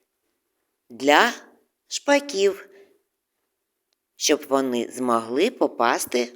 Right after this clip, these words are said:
у свій будиночок. Домальовуємо ось таку жердинку, де шпак може сидіти і годувати своїх пташок. Ось таку ніжку домальовуємо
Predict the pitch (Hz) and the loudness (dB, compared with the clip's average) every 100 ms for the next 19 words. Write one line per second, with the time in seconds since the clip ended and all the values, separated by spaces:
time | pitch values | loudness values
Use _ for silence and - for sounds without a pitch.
0 | - 123 - 123 117 - 208 240 202 196 | -12 -10 -8 -6 -6 -2 0 2 2 0
1 | 196 - 196 - - _ - - - - | -2 -4 -4 -12 -20 _ -20 -20 -20 -20
2 | - 147 156 160 165 151 135 127 - - | 2 4 6 6 8 6 6 2 -10 -4
3 | 131 131 131 131 139 143 - 143 143 165 | 0 0 0 -4 -4 -6 -2 -4 -2 -6
4 | 139 160 147 190 127 117 107 117 180 214 | -6 -6 0 0 0 -8 -8 -6 -4 -4
5 | - - - - - - _ _ _ _ | -4 -20 -20 -18 -18 -20 _ _ _ _
6 | _ 147 151 135 123 - - 156 143 120 | _ 2 6 6 4 -2 0 2 2 2
7 | - - 139 151 143 123 120 - - 110 | -6 -16 -8 -4 -4 -4 -6 -8 -6 -6
8 | 104 110 165 - 147 - 135 123 120 120 | -6 -4 -2 2 2 2 0 2 0 -2
9 | 110 107 131 - 247 233 - 127 127 113 | 0 0 0 0 0 -2 -2 2 4 2
10 | 120 - - 214 233 170 156 - - _ | -4 -4 0 2 4 2 0 -2 -14 _
11 | _ - - - - _ _ _ _ _ | _ -20 -20 -20 -20 _ _ _ _ _
12 | _ _ _ _ _ _ 147 139 - 135 | _ _ _ _ _ _ 2 2 4 -2
13 | 131 135 123 113 101 - 143 143 170 180 | -2 -4 -6 -4 -2 -2 -2 0 2 4
14 | 190 202 196 202 202 208 208 214 | 4 6 4 4 4 2 -2 -4